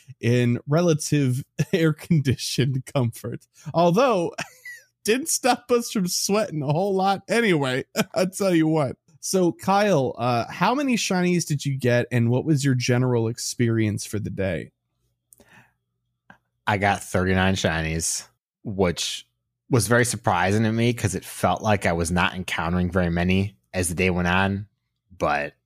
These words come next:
Speaker 2: I had strings of, of good luck, so there's that.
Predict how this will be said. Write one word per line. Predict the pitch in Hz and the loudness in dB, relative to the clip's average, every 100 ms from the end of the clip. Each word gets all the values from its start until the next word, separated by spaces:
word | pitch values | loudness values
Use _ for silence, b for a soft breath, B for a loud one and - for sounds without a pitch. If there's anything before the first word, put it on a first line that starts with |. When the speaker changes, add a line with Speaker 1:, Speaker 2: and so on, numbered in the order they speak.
| - | -4
Speaker 2:
I | |
had | 95 85 | -2 -2
strings | - - 95 80 78 | -4 0 0 0 -4
of, | 78 71 - | -6 -8 -10
of | - 80 | -8 -6
good | 73 76 | -4 -4
luck, | 71 71 - - | -2 -4 -6 -8
so | - | -4
there's | 80 82 | -2 -2
that. | 78 71 78 | 0 0 -2